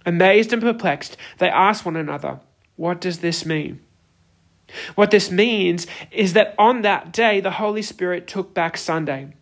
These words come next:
The curse of Babel was reversed, and restrictions in communication were overcome. The people were amazed to hear ordinary blokes from the sticks speaking in distant languages all at once. And what are they saying?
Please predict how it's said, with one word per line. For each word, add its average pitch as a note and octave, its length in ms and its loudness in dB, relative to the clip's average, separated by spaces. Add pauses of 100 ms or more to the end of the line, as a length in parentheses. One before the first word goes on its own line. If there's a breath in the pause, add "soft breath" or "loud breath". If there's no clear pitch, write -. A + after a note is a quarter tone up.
(140)
The F#3 120 -4
curse A3+ 400 2
of F3 140 0
Babel F3+ 280 4
was F#3 220 2
reversed, G3 540 0 (260 loud breath)
and G3+ 100 -2
restrictions B3+ 680 -2
in A3+ 100 0
communication G3 920 0 (140 loud breath)
were - 160 2
overcome. F#3 680 2 (640 loud breath)
The G#3 80 4
people A#3 340 2
were A3 140 8
amazed A3 520 2
to G#3+ 60 -2
hear A3+ 320 0
ordinary A#3 440 4
blokes G3 460 0 (180 loud breath)
from A3 260 -2
the B3+ 60 0
sticks A3 500 0 (440 loud breath)
speaking B3 640 0
in F#3+ 160 2
distant A3 340 0
languages F3+ 480 2
all F3+ 200 2
at D3+ 100 0
once. D3 440 -6 (920)
And G3 100 4
what A#3+ 100 8
are B3 40 8
they A#3 120 6
saying? G#3 540 -4